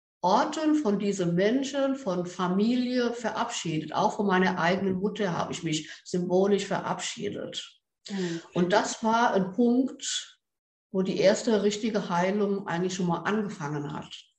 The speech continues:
Speaker 1: Ja.
Speaker 2: Du hast den Zusammenhang, ähm, erkannt, dass da
Speaker 1: Ja.
Speaker 2: viel Altes angetriggert wurde durch diesen Mann. Dass du
Speaker 1: Ja.
Speaker 2: gemerkt hast, okay, da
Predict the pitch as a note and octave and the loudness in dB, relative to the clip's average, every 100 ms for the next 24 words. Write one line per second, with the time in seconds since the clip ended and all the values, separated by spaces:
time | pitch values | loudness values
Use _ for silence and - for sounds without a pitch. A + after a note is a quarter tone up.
0 | - - - G3 F3 G3+ - - D#3+ - | -14 -12 -10 -8 0 0 0 -4 -10 -2
1 | G#3+ G3+ G#3+ E3+ F#3+ A3 G#3+ F#3+ F3+ F#3 | 2 2 2 4 6 8 6 4 4 4
2 | F#3 - _ - F3 F3 E3+ E3+ C#3+ - | 2 -6 _ -4 -2 0 2 0 0 -2
3 | F#3 - F3 F3 F3 - - F#3 - F3+ | -2 4 4 4 0 -12 -12 -12 -4 0
4 | F3 F3+ F3 - - - _ _ - - | 2 4 2 0 -8 -18 _ _ -6 4
5 | A3 G#3 F3 F#3+ G3 G3 G3 - G3 F#3+ | 6 6 6 6 4 0 -4 -2 0 -2
6 | - F#3+ F#3 F3+ F3 F3+ F3+ F3+ F3+ - | -2 -2 -2 -2 0 2 2 0 -2 -2
7 | F#3 F3+ F3+ F3 F#3 _ _ _ _ G3 | -2 0 2 0 -4 _ _ _ _ 0
8 | F3+ E3+ E3+ F3+ _ _ _ _ _ _ | 2 2 0 -4 _ _ _ _ _ _
9 | - G3 - G#3+ G3 F#3+ F#3+ G3+ G3 F3 | -8 -4 2 6 8 6 4 -4 -4 -4
10 | F3+ G3+ G3+ G3 - | 0 2 4 2 0